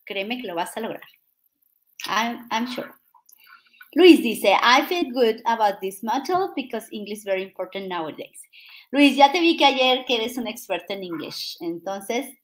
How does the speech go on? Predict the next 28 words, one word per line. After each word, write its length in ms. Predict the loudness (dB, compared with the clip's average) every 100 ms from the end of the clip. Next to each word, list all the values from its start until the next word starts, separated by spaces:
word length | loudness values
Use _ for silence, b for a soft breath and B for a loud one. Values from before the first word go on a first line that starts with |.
| _ _ -16
congratulations. 1080 | -12 -4 -6 -6 -10 -10 -12 -16 -20 -20 -20 _ _ _ _
Rodrigo, 800 | 4 6 6 2 4 4 4 2
good 220 | -4 -6 -6
night. 300 | -8 -8 -12
Thank 240 | -14 -14 -10
you 140 | -12
for 220 | -8 -6 -6
being 280 | -6 -8 -8
here. 380 | -2 0 0 -2
And 180 | -8 -4
Gregorio. 640 | -4 -4 -4 -4 -4 -10 -14 -20 -20 _ b b b -2
Jandra, 560 | 2 4 6 6 4 -2 -10 -2
"Hola, 240 | 0 2 2
de 80 |
la 120 | 4 2
ansiedad, 360 | 2 2 4
la 100 | 4
frustración, 460 | 0 -4 -4 -4 -8
estoy 220 | -6 -4
en 40 |
la 140 | -4 -6
paciencia 340 | -8 -8 -10
y 60 | -8
tolerancia, 480 | -4 -2 -4 -6 -6
un 40 |
poco 160 | -2 0
más 140 | 0
tranquila." 400 | -2 -2 -4 -6